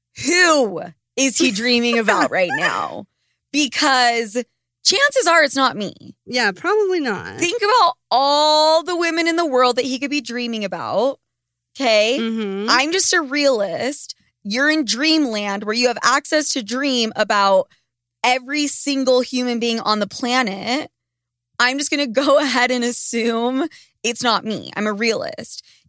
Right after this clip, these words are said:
Speaker 1: It's either an ex-girlfriend, it's, like, Minka Kelly, like, a celebrity. It's just, he's dreaming about someone that's not me sexually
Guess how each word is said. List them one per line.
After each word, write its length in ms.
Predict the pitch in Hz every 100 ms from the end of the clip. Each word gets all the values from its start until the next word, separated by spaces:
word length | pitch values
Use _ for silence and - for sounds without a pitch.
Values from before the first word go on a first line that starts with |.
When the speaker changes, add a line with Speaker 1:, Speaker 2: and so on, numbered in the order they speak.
| -
Speaker 1:
It's 240 | 247 -
either 240 | 233 226
an 160 | 214 202
ex-girlfriend, 1160 | 190 - - - 254 269 277 - 269 262 247 240
it's, 200 | 202 190
like, 160 | 190
Minka 380 | 190 214 226 220
Kelly, 480 | 190 - 254 254 247
like, 160 | 226 202
a 40 |
celebrity. 680 | - 208 214 220 226 220 226 - - _
It's 300 | - 254 -
just, 180 | 330 320 -
he's 380 | 262 285 214
dreaming 680 | 208 262 349 339 294 262 247 - _ _ _ _ _
about 400 | 262 254 247 226
someone 340 | - 254 247 240
that's 240 | 220 208
not 220 | 247 247
me 260 | 220 226 226
sexually 1040 | 214 - 330 - - 262 233 208 202 202